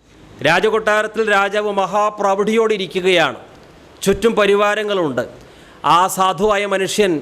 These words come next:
കൊട്ടാരത്തിനകത്തേക്ക് പ്രവേശിച്ചപ്പോൾ അദ്ദേഹത്തിനുള്ളിൽ വലിയൊരു സന്തോഷമുണ്ടായി. ഇത്രയും അധികാരവും പ്രാഭവവും ഉള്ള ഈ രാജാവിനോടാണല്ലോ ഞാൻ എൻ്റെ ആവശ്യങ്ങൾ പറയാൻ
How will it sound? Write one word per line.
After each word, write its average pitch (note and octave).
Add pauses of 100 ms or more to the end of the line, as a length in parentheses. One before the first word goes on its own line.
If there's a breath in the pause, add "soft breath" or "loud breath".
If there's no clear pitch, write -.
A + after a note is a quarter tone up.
(340)
കൊട്ടാരത്തിനകത്തേക്ക് F#3+
പ്രവേശിച്ചപ്പോൾ F#3 (460 loud breath)
അദ്ദേഹത്തിനുള്ളിൽ G#3
വലിയൊരു F#3
സന്തോഷമുണ്ടായി. E3 (380 loud breath)
ഇത്രയും A3
അധികാരവും G#3 (160)
പ്രാഭവവും G3+
ഉള്ള F#3+ (600 loud breath)
ഈ G#3
രാജാവിനോടാണല്ലോ G#3+
ഞാൻ E3+
എൻ്റെ F#3
ആവശ്യങ്ങൾ E3+
പറയാൻ D3+